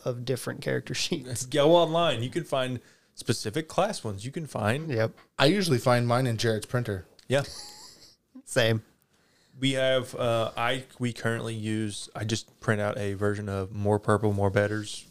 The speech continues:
Speaker 2: character sheet, which is an automated character sheet in Adobe, uh, P D F or Adobe pr-
Speaker 1: I think it's P D F.
Speaker 2: No, Adobe Reader.
Speaker 3: Yeah.
Speaker 1: Yeah.
Speaker 2: Um, uh, we don't really use the automated feature of it very much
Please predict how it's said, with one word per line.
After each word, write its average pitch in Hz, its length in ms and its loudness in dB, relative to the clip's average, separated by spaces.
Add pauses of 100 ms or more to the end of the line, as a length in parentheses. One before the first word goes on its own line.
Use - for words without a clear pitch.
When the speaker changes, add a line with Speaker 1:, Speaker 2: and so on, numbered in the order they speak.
(120)
Speaker 2:
character 110 280 0
sheet, - 280 -6
which 107 160 -6
is 101 120 -6
an 101 120 -6
automated 127 680 0 (580)
character 117 260 2
sheet - 180 -8
in 110 160 -12 (120)
Adobe, 110 720 0 (220)
uh, - 240 -4 (800)
P 107 180 0
D 104 100 4
F 110 220 0
or - 220 -10 (240)
Adobe 104 420 -2 (100)
pr- - 120 -14 (260)
Speaker 1:
I 131 80 -2
think 127 120 -4
it's 110 100 -10
P - 160 -10
D - 100 -6
F. - 100 -8 (720)
Speaker 2:
No, 139 300 4
Adobe 127 320 4
Reader. 101 340 0 (120)
Speaker 3:
Yeah. 107 300 -4 (120)
Speaker 1:
Yeah. 110 180 -4 (180)
Speaker 2:
Um, 98 360 -2 (800)
uh, 110 440 4 (120)
we 123 120 -2
don't 123 220 -4
really 117 180 -4
use 110 200 -8
the 101 380 -8
automated 107 600 0
feature 117 380 -4
of 110 80 -2
it 110 180 -8
very 110 260 2
much 107 600 -4